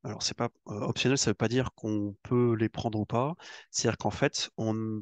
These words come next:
peut choisir une option parmi ces indicateurs-là. Donc, vous avez les indicateurs indispensables qu'on vient de mentionner. Et en plus de ça, il va falloir choisir parmi quatre,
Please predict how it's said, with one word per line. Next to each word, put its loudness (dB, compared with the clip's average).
peut 2
choisir 4
une 4
option 0
parmi 2
ces 0
indicateurs-là. -4
Donc, 2
vous 4
avez 8
les 6
indicateurs 2
indispensables 0
qu'on -6
vient -2
de -4
mentionner. -2
Et 6
en 6
plus -2
de 6
ça, 0
il 0
va 4
falloir 4
choisir 4
parmi 0
quatre, -2